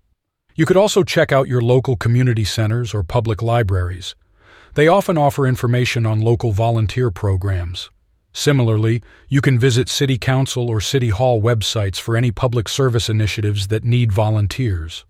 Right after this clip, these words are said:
Nonprofit directories are another excellent tool for this. Websites like GuideStar or Charity Navigator not only provide lists of various nonprofits, but also maintain transparency records,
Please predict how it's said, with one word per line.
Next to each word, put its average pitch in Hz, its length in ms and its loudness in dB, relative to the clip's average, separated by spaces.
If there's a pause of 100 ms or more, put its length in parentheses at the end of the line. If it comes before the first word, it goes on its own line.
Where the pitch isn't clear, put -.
(480)
Nonprofit 156 800 2
directories 95 600 0
are 104 140 2
another 117 320 2 (120)
excellent 101 540 0
tool 101 300 0
for 92 160 -6
this. 80 340 -10 (560)
Websites 139 640 0
like 104 260 -2
GuideStar 120 760 0
or 95 160 -2
Charity 120 500 0
Navigator 101 760 0 (320)
not 147 180 4
only 180 240 2
provide 117 480 2
lists 135 460 0
of 104 80 0
various 113 440 2
nonprofits, 104 800 0 (240)
but 151 120 2
also 190 340 2
maintain 156 560 -2
transparency 151 880 -2
records, 85 500 -4